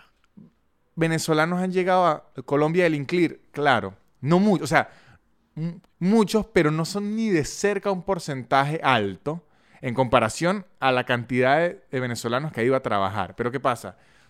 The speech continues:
Son gente que está en una situación de pobreza, una situación de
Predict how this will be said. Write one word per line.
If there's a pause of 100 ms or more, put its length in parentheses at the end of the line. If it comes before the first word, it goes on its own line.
Son (680)
gente
que
está
en
una
situación
de
pobreza,
una
situación
de